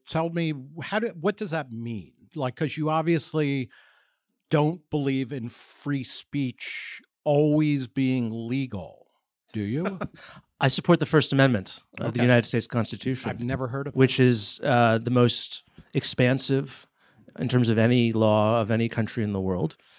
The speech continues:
Speaker 2: and basically permits any speech that is short of inciting imminent violence, or could be con-, or har-,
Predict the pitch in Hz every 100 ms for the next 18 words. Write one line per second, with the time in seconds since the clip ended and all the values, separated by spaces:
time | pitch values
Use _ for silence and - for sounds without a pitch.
0 | - - _ 156 175 185 202 190 185 175
1 | 180 - - 151 185 202 - 165 175 -
2 | - - 143 143 156 151 - - - -
3 | 151 156 151 151 151 139 - - _ _
4 | _ _ _ _ - - 147 - 156 156
5 | 156 156 156 147 147 - - 123 123 104
6 | 92 - - - - 170 165 156 156 151
7 | 139 139 135 - 143 - 139 135 107 156